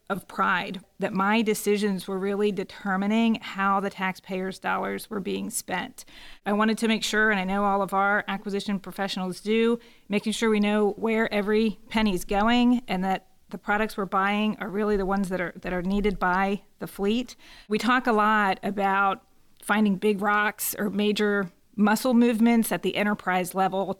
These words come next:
to save big dollars. But really, the individual decisions of everyone on our I P Ts is the,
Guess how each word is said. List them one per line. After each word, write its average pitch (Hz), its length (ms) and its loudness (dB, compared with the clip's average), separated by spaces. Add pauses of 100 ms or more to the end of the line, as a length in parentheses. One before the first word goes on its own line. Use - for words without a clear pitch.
to 208 100 -6
save 214 340 0
big 190 160 -4
dollars. - 500 -6 (460)
But 202 160 2
really, 226 600 4
the 185 100 0
individual 220 600 2
decisions 214 1000 2
of 190 200 -8
everyone 220 460 2
on 202 220 0
our 196 160 0
I 190 160 -2
P 202 180 -2
Ts 196 560 0 (500)
is 208 280 2
the, 190 280 0